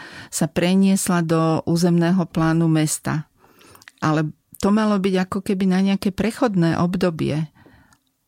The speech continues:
Lenže od dvetisíc siedmeho roku je už dosť dlhé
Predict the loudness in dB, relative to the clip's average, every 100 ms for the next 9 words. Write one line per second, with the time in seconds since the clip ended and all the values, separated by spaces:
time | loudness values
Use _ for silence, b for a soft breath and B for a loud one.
0 | _ _ 0 0 0 0 -2 -4 -2 -2
1 | -2 -6 -6 -8 -4 -2 0 2 2 0
2 | -4 -2 -2 0 -2 -4 -2 -2 -2 -2
3 | 0 0